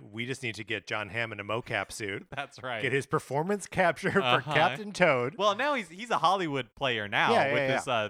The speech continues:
Speaker 2: the Super Mario Brothers movie.
Speaker 1: Oh, yeah. Yeah, totally. So, of course, he
Speaker 2: He has
Speaker 1: knows
Speaker 2: all these
Speaker 1: Jon Hamm.
Speaker 2: connections.
Speaker 1: Of course,
Speaker 2: He's
Speaker 1: he does. Yeah,
Speaker 2: hobnobbing.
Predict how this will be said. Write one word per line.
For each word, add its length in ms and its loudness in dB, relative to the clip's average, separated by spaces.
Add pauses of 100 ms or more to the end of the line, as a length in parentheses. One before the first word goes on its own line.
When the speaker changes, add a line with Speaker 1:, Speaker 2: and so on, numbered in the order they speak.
Speaker 2:
the 180 -4
Super 300 -10
Mario 220 2
Brothers 340 -6
movie. 340 -8 (140)
Speaker 1:
Oh, 100 2
yeah. 320 4
Yeah, 180 2
totally. 380 0
So, 140 2
of 100 0
course, 240 -4
he 60 -8
Speaker 2:
He 80 -2
has 80 2
Speaker 1:
knows 20 4
Speaker 2:
all 80 4
these 40 0
Speaker 1:
Jon 80 4
Hamm. 80 0
Speaker 2:
connections. 360 -2
Speaker 1:
Of 80 -10
course, 160 -2
Speaker 2:
He's 80 -4
Speaker 1:
he 60 -4
does. 240 0
Yeah, 80 -2
Speaker 2:
hobnobbing. 340 -6